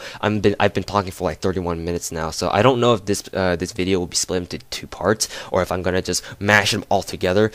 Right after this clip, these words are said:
I'm probably gonna end up making, splitting this in two parts, but anyways, guys, I really hope you guys have enjoyed this commentary. Um, I don't really know if you guys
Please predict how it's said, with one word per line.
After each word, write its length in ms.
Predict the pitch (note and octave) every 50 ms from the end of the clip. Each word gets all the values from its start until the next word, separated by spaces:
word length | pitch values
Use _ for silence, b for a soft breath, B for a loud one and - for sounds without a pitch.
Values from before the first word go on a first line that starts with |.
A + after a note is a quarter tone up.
| B B B B B - -
I'm 180 | B2 E3 F#3
probably 340 | F3+ - - G#3+ G#3+ G#3+ G#3
gonna 180 | E3+ F3 D#3+ D3+
end 200 | - B2+ B2 B2
up 140 | B2+ B2+ A#2+
making, 280 | A#2 A2+ - A2+ G#2+ G2+
splitting 280 | - - A#2 A2 G#2
this 160 | G2 G2+ -
in 80 | G2 F2
two 160 | - - F2+
parts, 380 | - - - F2 E2 - - -
but 340 | G#2 F#2 F2 E2 E2 - - - - _ _ _ - - - B B B B B B
anyways, 360 | - C3+ D3+ D3 D3 C#3+ B2+ -
guys, 320 | C3 A#2+ A#2 A#2 A2 - - -
I 60 | A2
really 320 | A2+ A2 A#2 C#3+ D#3+ D3+ C#3+
hope 180 | D3 B2 A#2+
you 60 | A#2+
guys 180 | A2 A#2 A2 -
have 140 | A#2 G#2+ G#2
enjoyed 340 | G2+ F#2+ - G#2 G#2 G2+ F#2
this 140 | F#2 F2+
commentary. 580 | - - F#2+ F#2 F#2+ F#2 - F#2 F2 F2 F2 E2+ B B B B B -
Um, 440 | G2 F#2+ F#2+ G2 G2+ F#2+ G2 - - -
I 560 | G#2 A2+ A#2 A#2+ A#2+ A#2+ A#2 A#2 A2+ G#2+ - G#2+
don't 240 | - A#2+ B2+ C#3+ G2
really 320 | B2 C3 B2 A#2 A#2 A2+ G#2+
know 340 | G2 G2 G2+ G2+ G#2 G#2
if 220 | - - F#2 - -
you 100 | F#2 F#2
guys 500 | F#2+ F2+ F2+ F2+ F2+ F#2 F2 E2 -